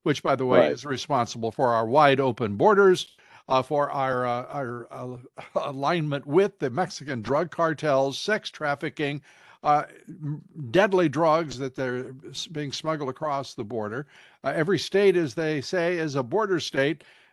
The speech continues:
Speaker 1: and that is, uh, because primarily of, uh, thank you, Alejandro Mayorkas, the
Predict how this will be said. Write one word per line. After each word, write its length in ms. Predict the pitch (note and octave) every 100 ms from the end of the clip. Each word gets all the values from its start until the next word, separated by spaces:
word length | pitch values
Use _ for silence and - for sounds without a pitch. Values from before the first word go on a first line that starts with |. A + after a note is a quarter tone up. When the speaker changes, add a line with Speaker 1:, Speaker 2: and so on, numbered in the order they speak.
| -
Speaker 1:
and 160 | B2+
that 280 | D#3 E3 C#3+ -
is, 440 | D3+ D3 C#3+ -
uh, 180 | D3+ D3
because 600 | C3+ C#3+ D3+ C3+ B2 - _
primarily 560 | - D#3+ D3 B3 C#3+ A#2+
of, 260 | D3 A#2
uh, 100 | B2+ C3 C3 C3+ D3+ - _ _ - A#3+ -
thank 200 | F3 C#3+
you, 240 | D#3 C#3+
Alejandro 720 | B2+ D3 C3 D3+ C3+ D3 B2 B2
Mayorkas, 800 | B2+ B2+ C3+ G3+ G#3 C#3 E3+ -
the 260 | A#2 B2